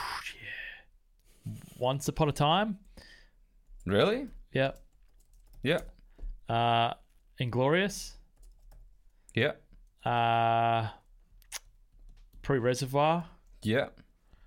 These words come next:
Speaker 1: Oh shit! I forgot about Hateful Eight. Actually, can you do Hateful Eight as number two?
Speaker 2: Yep.
Speaker 1: Sorry. Yep.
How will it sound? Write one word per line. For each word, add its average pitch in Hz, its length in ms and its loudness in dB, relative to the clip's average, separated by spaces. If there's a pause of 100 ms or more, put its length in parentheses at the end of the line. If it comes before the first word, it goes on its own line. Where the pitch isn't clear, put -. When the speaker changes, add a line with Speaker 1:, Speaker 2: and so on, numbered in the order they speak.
(1120)
Speaker 1:
Oh 110 220 -4
shit! - 420 -4
I - 20 -20
forgot - 140 -6
about 117 140 -6
Hateful 104 340 -4
Eight. 107 140 -6 (400)
Actually, 143 460 0 (520)
can 156 140 2
you 185 80 2
do 170 180 2
Hateful 113 420 0
Eight 117 80 0
as - 120 -4
number 110 160 -4
two? 123 260 -2 (680)
Speaker 2:
Yep. 147 180 0
Speaker 1:
Sorry. 95 180 -2 (680)
Yep. - 220 -8